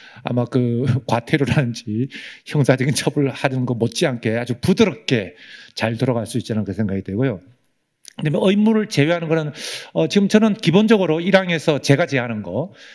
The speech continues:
일 항에서 이제 기본적으로 디폴트로 의무를 인정을 하는 거고요. 다만 제외되는 업자들이, 이게 보니까 유럽 쪽도 그렇고 보면 의외로 강조하는 게 뭐 중소기업을 많이 좀 배려를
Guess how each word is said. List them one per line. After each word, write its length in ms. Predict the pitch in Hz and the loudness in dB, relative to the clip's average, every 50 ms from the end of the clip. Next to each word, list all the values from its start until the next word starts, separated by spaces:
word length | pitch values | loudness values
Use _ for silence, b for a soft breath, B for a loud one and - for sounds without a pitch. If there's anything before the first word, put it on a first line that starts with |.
| B B B B | B B B B
일 120 | 196 170 | 2 4
항에서 400 | 175 165 160 156 139 - 160 147 | 4 4 4 -2 -2 0 0 0
이제 180 | 131 127 147 127 - | 0 0 -2 -2 -2
기본적으로 540 | - - 143 170 165 196 190 185 185 170 - | 0 2 2 4 4 4 2 2 0 -4 -2
디폴트로 680 | - - - - - 220 208 220 214 202 196 165 180 | -2 -2 -2 4 4 4 6 6 4 4 4 2 2
의무를 460 | 185 180 180 180 175 170 160 156 143 | 0 2 2 2 2 2 0 0 0
인정을 400 | 151 139 135 139 170 170 160 143 | 2 2 4 4 4 2 2 -2
하는 320 | 123 - - - 170 185 180 | -4 -6 -2 0 0 2 2
거고요. 440 | 151 120 95 113 117 110 98 87 - B B B B B B B B _ - | 2 0 0 0 -2 -2 -4 -6 -10 B B B B B B B B _ -8
다만 680 | - - 117 139 196 226 240 196 156 147 156 170 160 127 - | -4 -4 -2 -2 0 0 0 0 -2 -4 -4 -2 -4 -4 -4
제외되는 640 | - - 113 120 143 180 208 202 214 208 202 190 180 | -2 -2 0 0 2 0 2 2 2 2 2 2 0
업자들이, 440 | 147 - - - 170 147 143 151 156 | 0 -2 2 2 2 2 4 2 4
이게 120 | 156 208 | 4 4
보니까 360 | 202 247 247 233 - 220 190 B B B B B B B B | 6 6 4 6 6 4 2 B B B B B B B B
유럽 220 | 175 202 233 247 - | 2 2 2 2 2
쪽도 260 | - 254 254 - 233 | 0 0 4 4 4
그렇고 520 | 208 190 - - - 226 214 180 151 - - | 4 2 -2 2 2 2 2 2 0 -4 -2
보면 300 | - 185 190 180 165 165 | 0 0 2 2 0 -2
의외로 380 | 156 151 202 208 226 220 208 | 0 2 2 4 4 2 0
강조하는 580 | - - - 127 151 170 170 175 165 156 147 139 | -2 -2 -2 0 0 2 2 0 0 0 -4 -2
게 560 | 123 123 120 127 135 123 113 107 101 95 110 - - | 0 0 -2 -2 -2 -2 -2 -2 -4 -4 -6 -8 -6
뭐 120 | 139 127 120 | -6 -6 -4
중소기업을 840 | - - 180 196 208 202 247 254 254 214 226 220 202 202 196 170 | -2 2 2 2 4 4 4 4 4 4 2 2 4 2 0 0
많이 320 | 156 - - 123 135 143 | 0 -4 -4 -2 -2 0
좀 200 | 135 151 139 123 | 0 0 -2 0
배려를 320 | - 123 120 - 139 135 | -2 -2 0 0 0 -2